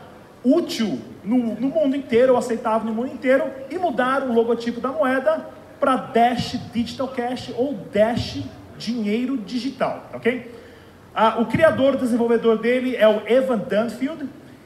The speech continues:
e ele pegou exatamente como estava funcionando o Bitcoin e trocou o sistema de governança do Dash. Como vocês sabem,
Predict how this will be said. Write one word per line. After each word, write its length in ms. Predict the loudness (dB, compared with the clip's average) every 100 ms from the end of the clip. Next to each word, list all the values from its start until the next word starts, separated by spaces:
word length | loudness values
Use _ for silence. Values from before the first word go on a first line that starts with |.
| -8
e 60 |
ele 140 | -6 -6
pegou 260 | -2 2
exatamente 640 | 4 4 0 -2 -2 -4 -2
como 220 | -2 -2
estava 280 | -2 -2 -2
funcionando 640 | -4 -6 -4 -2 -2 -2
o 40 |
Bitcoin 560 | -2 -4 -6 -6 -4 -4 -6 -16 -20 -18 -12
e 180 | -12 -12 -20 -6
trocou 460 | 2 4 4 4 4
o 40 |
sistema 400 | 0 -4 -4 -6
de 140 | -4
governança 1200 | -6 -4 -2 -2 -2 -2 -2 -2 -4 -6 -6 -6 -12
do 100 | -10
Dash. 480 | -2 -2 -2 -6 -8 -14 -14 -20 -20 -20 -20 -20 -20 -20 -20 -8
Como 180 | -4 -2
vocês 300 | -2 -2 -6
sabem, 400 | 0 0 0